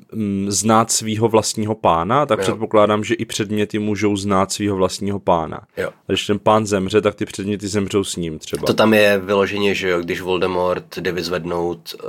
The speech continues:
Speaker 2: teda když Blu-, Brumbál jde vyzvednout Voldemorta do děcáku, tak tam taky, že jo, mu zapálí tu skříň, protože ty předměty vědí, že nejsou u svýho
Speaker 1: Mhm.
Speaker 2: právoplatného majitele.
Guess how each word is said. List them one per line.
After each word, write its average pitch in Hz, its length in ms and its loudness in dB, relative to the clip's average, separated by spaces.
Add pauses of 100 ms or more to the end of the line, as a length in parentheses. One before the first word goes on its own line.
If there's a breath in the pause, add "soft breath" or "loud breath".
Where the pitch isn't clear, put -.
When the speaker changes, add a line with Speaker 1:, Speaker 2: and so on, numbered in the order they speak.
(140)
Speaker 2:
teda 98 200 2
když 87 360 -4
Blu-, 95 200 0
Brumbál 92 380 0
jde 92 80 2
vyzvednout 90 400 -2
Voldemorta 87 480 -2
do 87 80 0
děcáku, 85 480 -2
tak 85 160 -6
tam 87 140 -2
taky, 80 340 -8
že 76 80 -6
jo, 76 120 -4
mu - 160 -10
zapálí 80 420 -4
tu 82 100 -10
skříň, 82 360 -8
protože 85 280 -8
ty 87 120 -6
předměty 82 560 -6 (200)
vědí, 85 320 -6
že 80 280 -4
nejsou 82 400 -6
u 80 80 -10
svýho 101 220 -4
Speaker 1:
Mhm. 113 80 0
Speaker 2:
právoplatného 82 460 -6
majitele. 76 420 -8